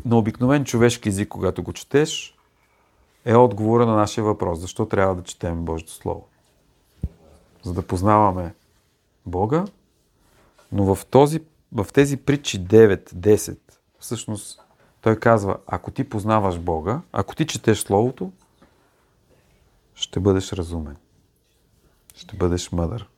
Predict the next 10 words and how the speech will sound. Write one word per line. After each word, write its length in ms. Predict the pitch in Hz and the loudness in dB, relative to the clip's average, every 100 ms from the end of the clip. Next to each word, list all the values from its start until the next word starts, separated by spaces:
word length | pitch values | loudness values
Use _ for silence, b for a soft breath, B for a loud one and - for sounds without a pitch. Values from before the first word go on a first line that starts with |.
| _ | _
ще 240 | - - 90 | -16 -8 -6
разбираш.“ 800 | 85 87 85 78 - - - _ _ _ _ _ _ _ _ _ _ _ _ _ - | -6 -6 -6 -6 -10 -14 -16 _ _ _ _ _ _ _ _ _ _ _ _ _ -2
Казва: 260 | 110 104 | -2 -2
„Ще 160 | 104 - | -6 -10
познаваш 460 | - 90 107 104 87 | -6 -2 0 0 -2
Бога.“ 340 | 90 92 80 - _ _ _ b b b b b _ _ _ _ B B B B B | -2 -2 -4 -16 _ _ _ b b b b b _ _ _ _ B B B B B
А 80 | 90 | -6
ако 160 | 87 - | -6 -4
познаваш 440 | 95 113 143 139 | 0 2 2 2
Бога, 360 | 117 117 107 | 2 2 2